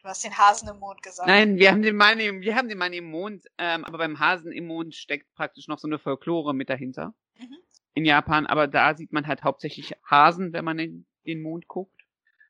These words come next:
Speaker 2: Und dann ist es halt noch offensichtlicher. Für mich war das einfach so, die so, äh, so, die heißt halt Bunny, weil sie hat diese komischen Zöpfe, aber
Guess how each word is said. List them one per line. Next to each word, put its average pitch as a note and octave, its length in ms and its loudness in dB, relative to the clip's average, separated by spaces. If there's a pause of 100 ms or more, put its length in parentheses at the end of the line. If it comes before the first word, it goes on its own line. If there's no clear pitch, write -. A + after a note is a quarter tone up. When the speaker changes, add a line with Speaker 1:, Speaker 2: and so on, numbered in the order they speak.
(280)
Speaker 2:
Und F3+ 280 0
dann E3+ 220 4
ist E3+ 160 -6
es E3 160 -14
halt D#3+ 180 0
noch E3+ 220 -8 (320)
offensichtlicher. D#3 1080 -2
Für D#3 120 2
mich F3+ 300 -2
war E3+ 140 6
das E3 160 2
einfach D#3 440 0
so, D#3 200 -6
die D3+ 100 -12
so, D3+ 220 -2
äh, D#3 400 4
so, D#3+ 100 -12
die D3+ 160 -2
heißt E3+ 180 4
halt D#3 160 2 (220)
Bunny, F3+ 560 2
weil D#3 240 2
sie D#3+ 160 -2
hat D3+ 140 -2
diese - 160 -8
komischen E3 400 -8
Zöpfe, B2+ 480 -2
aber C#3+ 260 -2